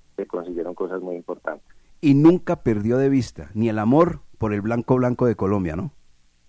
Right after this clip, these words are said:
Speaker 1: No, total, y se, me tocó vivir las, las alegrías más grandes del equipo. Desafortunadamente, fuera de, de mi parte, en ese, en esa época no tenía,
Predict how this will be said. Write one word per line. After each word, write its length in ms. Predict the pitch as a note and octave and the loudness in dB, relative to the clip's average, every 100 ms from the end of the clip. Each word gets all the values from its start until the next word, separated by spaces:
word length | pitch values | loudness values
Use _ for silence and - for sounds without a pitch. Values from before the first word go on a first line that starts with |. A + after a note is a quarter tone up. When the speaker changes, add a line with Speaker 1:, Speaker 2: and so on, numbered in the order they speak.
| _ - - | _ -20 -2
Speaker 1:
No, 420 | G2+ A2+ D3 D3 - | 4 6 6 4 2
total, 540 | G2+ - G#2 C3 C3 | -6 -4 0 0 0
y 120 | A2 G2+ | -6 -10
se, 360 | G2+ G2+ F#2+ _ | -10 -8 -10 _
me 140 | G#2+ | -18
tocó 340 | G2+ - A2 A2 | -18 -16 -10 -8
vivir 200 | C3 C#3 | -6 -2
las, 280 | C#3+ C#3 - - | 0 0 -4 -6
las 200 | A2+ A2 | -4 -4
alegrías 440 | G#2+ G#2 A2+ C3+ | -6 -8 -6 -6
más 160 | C#3+ C#3 | -6 -6
grandes 360 | C#3+ C#3 C#3 | -6 -6 -8
del 160 | B2 A2 | -8 -8
equipo. 340 | - A2 C3+ | -12 -14 -10
Desafortunadamente, 1200 | C3 A#2+ A2 G2+ G#2 G#2 A#2+ C3 B2+ C3+ B2+ B2+ A#2+ | -10 -10 -14 -14 -10 -8 -6 -8 -10 -8 -6 -6 -8
fuera 300 | C3 A#2+ B2+ | -6 -4 -2
de, 220 | A2+ F#2 | -4 -6
de 120 | G2 | -10
mi 80 | G2 | -12
parte, 340 | - F#2+ F2+ C#3 | -6 -4 -4 -12
en 120 | A#2 | -14
ese, 160 | A2+ | -14
en 100 | G#2+ | -12
esa 180 | G#2 A2+ | -6 -4
época 280 | B2 - A#2 | -4 -6 -8
no 100 | G2 | -6
tenía, 460 | A#2 A#2+ A#2+ B2 | -8 -6 -4 -4